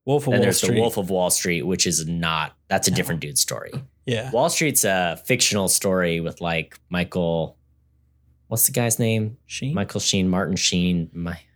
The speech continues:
Speaker 1: Yeah.
Speaker 2: which is the right one? The
Speaker 1: What is, I know
Speaker 2: brothers
Speaker 1: Wolf of Wall
Speaker 2: with
Speaker 1: Street's
Speaker 2: Emilio Estevez.
Speaker 1: Is it, is it
Speaker 2: Wolf of
Speaker 1: based
Speaker 2: Wall
Speaker 1: on a
Speaker 2: Street
Speaker 1: guy?
Speaker 2: is based on a real dude.
Speaker 1: Okay,
Speaker 2: Yeah.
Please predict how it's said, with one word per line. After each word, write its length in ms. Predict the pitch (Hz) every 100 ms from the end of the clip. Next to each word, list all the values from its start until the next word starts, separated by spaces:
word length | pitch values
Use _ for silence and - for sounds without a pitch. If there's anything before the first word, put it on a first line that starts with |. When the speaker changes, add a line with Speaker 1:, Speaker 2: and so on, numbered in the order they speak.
| - - -
Speaker 1:
Yeah. 340 | 123 117 104
Speaker 2:
which 160 | - -
is 60 | -
the 120 | 80
right 240 | 78 67
one? 340 | 76 78 71 67 - _
The 160 | - - - _ _ _
Speaker 1:
What 160 | 156 190
is, 240 | 143 135
I 80 | 147
know 120 | 101 95
Speaker 2:
brothers 220 | 95 113
Speaker 1:
Wolf 140 | 175
of 40 | -
Wall 140 | 95
Speaker 2:
with 80 | 87
Speaker 1:
Street's 240 | - 120 104
Speaker 2:
Emilio 240 | 101 101
Estevez. 840 | 98 95 - 120 123 107 101 - - _
Speaker 1:
Is 80 | -
it, 280 | 127 127 -
is 120 | 135
it 60 | 151
Speaker 2:
Wolf 100 | 180
of 60 | 165
Speaker 1:
based 140 | 139
Speaker 2:
Wall 80 | 120
Speaker 1:
on 80 | 120
a 40 | 120
Speaker 2:
Street 140 | 117
Speaker 1:
guy? 140 | 123 135
Speaker 2:
is 160 | 104
based 400 | - 123 120 -
on 100 | 113
a 60 | 104
real 300 | 95 104 98
dude. 280 | 85 90 80
Speaker 1:
Okay, 160 | 120
Speaker 2:
Yeah. 80 | 85